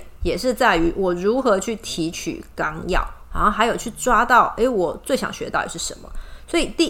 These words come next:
一点，在学习的一开始呢，诶，其实，呃，在书里面就建议说，其实老师们可以使用一个学习单，用一个最简单的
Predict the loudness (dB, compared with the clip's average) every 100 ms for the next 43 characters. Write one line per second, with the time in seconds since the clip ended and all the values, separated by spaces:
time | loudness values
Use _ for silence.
0 | 2 0 2 0 -2 -10 -14 -6 -2 0
1 | 4 4 4 0 -2 -2 -8 -8 -6 -6
2 | -6 -8 -6 -4 -2 -4 -8 -8 -4 -2
3 | 0 0 0 0 0 -2 -8 -6 -6 -2
4 | -2 0 0 0 0 0 0 0 0 0
5 | -2 0 2 2 0 -2 0 0 0 -2
6 | -2 -2 2 2 0 -10 -12 -8 -4 -2
7 | -4 -6 -4 -2 -2 -2 -4 -4 -4 -8
8 | -14 -6 2 4 4 0 0 -2 0 0
9 | 0